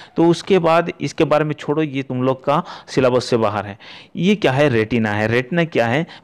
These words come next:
पूरा ये अंदर की ओर से एक छोटा सा फिल्म लगा हुआ आता है, छोटा सा,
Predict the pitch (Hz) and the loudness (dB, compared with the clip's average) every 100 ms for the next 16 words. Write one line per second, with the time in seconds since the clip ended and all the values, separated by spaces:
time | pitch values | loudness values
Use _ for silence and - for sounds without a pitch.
0 | - 156 160 151 - 143 165 127 131 135 | -2 2 2 -2 -8 -2 0 0 0 2
1 | 165 156 131 127 143 131 131 - - 135 | 0 2 0 2 0 0 -4 -10 -6 -2
2 | 165 151 - - 165 151 117 107 104 104 | -2 -2 -4 0 2 2 2 2 2 0
3 | 104 104 104 104 - 147 156 - 131 | 0 -2 -4 -6 -4 -2 -2 0 2